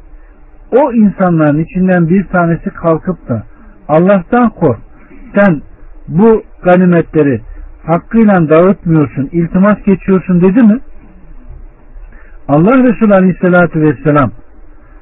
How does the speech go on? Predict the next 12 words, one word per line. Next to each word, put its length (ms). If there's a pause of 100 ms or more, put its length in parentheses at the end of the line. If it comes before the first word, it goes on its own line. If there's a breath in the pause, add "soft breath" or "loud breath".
(300 soft breath)
"Göktekinin 720
emini 400
benim." 280
demedi 360
mi? 140 (1700 soft breath)
"Vahiy 420
hala 520
bana 380
gelip 220
gidiyor." 320
demedi 360
mi? 160